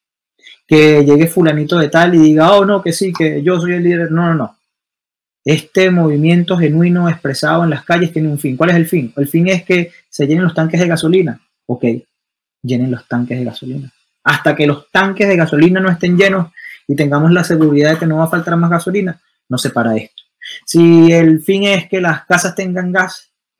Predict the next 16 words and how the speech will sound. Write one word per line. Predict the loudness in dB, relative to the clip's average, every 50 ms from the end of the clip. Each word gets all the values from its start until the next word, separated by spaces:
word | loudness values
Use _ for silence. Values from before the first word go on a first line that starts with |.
| _ _ _ _ _
hasta | -10 -10 -8 -6 -8 -6
que | -6 -6 -2
todas | 0 2 2 2 2
las | 0 -2
casas | -8 -10 -10 -10 -8
tengan | -8 -8 -6 -6 -8 -8 -8
gas, | -8 -10 -12 -16 -20 -20 _ _ _ _ _ _ -20 -20 -20 -20 -10 -8
hasta | -6 -4 -4 -4 -4 -4
que | -4 -4
sepamos | -4 -6 -4 -2 -2 0 0 0 -2 -4 -6
que | _ -2 0 0 0 0
va | 0 0
a |
haber | 0 0 -2 -2
gas | -2 -2 -2 -4
siempre, | -4 -2 -2 -2 -2 -2 -4 -6 -8 -8 -10